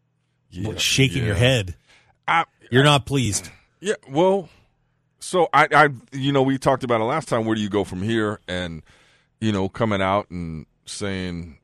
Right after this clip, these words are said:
Speaker 1: you know, he w-, it was the bloodline that cost him this and that. And I don't, where do you go?
Speaker 2: That's, and, and that was the
Speaker 1: Where
Speaker 2: problem that I had with this.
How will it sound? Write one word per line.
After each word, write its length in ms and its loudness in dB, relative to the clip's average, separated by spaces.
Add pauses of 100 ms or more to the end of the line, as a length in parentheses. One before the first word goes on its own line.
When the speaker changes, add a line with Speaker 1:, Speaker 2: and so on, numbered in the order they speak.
(440)
Speaker 1:
you 120 -14
know, 180 -10
he 120 -8
w-, 220 -10 (160)
it 100 -14
was 140 -14
the 100 -16
bloodline 520 -10
that 120 -14
cost 340 -8
him 260 -12 (140)
this 280 -14
and 120 -10
that. 300 -4
And 320 -12
I 140 -4
don't, 160 -10
where 160 -2
do 80 -6
you 120 -10
go? 380 0 (1120)
Speaker 2:
That's, 280 2
and, 260 -6 (120)
and 200 2
that 180 4
was 240 -2 (140)
the 180 0
Speaker 1:
Where 120 0
Speaker 2:
problem 440 4
that 140 0
I 80 0
had 360 -2
with 180 -6
this. 340 -8